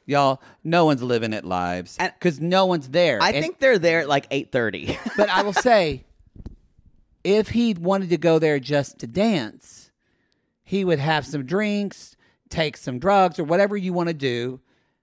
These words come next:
Speaker 1: and just dance. 'Cause I
Speaker 2: Right.
Speaker 1: know some people that don't wanna hook up, that the, if the D J is playing great music, they'll have a dance party with
Speaker 2: Right.
Speaker 1: just, I've done that
Speaker 2: Also,
Speaker 1: before.
Speaker 2: sometimes you want a,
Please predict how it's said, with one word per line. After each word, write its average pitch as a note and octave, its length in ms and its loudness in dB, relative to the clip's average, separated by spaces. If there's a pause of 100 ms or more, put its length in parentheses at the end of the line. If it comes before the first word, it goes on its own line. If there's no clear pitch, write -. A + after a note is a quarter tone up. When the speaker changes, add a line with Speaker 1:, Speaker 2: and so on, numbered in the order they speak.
(320)
Speaker 1:
and C#3 180 -4
just C3 320 -6
dance. C#3+ 400 -6
'Cause F3+ 240 -4
I G#3 120 2
Speaker 2:
Right. A#3 120 6
Speaker 1:
know A3 120 2
some G#3+ 340 -6
people A#2+ 520 -12 (840)
that B2 180 -14
don't B3 180 -2
wanna F3+ 160 -4
hook A#2+ 200 -12
up, C#3+ 180 -8 (260)
that C3 320 -6
the, D3 300 -6
if C#3 140 -8
the C3+ 100 -4
D C#3 300 -4
J G#3 200 0
is F#3 80 -4
playing E3 260 -4
great C#3 240 0
music, D3 440 -4 (340)
they'll G3+ 120 0
have G#3 160 -2
a E3 60 -2
dance D3 360 -2
party E3 300 -2
with A#2 80 6
Speaker 2:
Right. F#2+ 80 2
Speaker 1:
just, E3 300 -4
I've - 240 2
done G3+ 220 0
that A2 360 -4 (240)
Speaker 2:
Also, A#3 300 0
Speaker 1:
before. A#3 140 0
Speaker 2:
sometimes A#3+ 440 -6
you G3 80 -6
want E3+ 260 -6
a, C#3+ 100 -8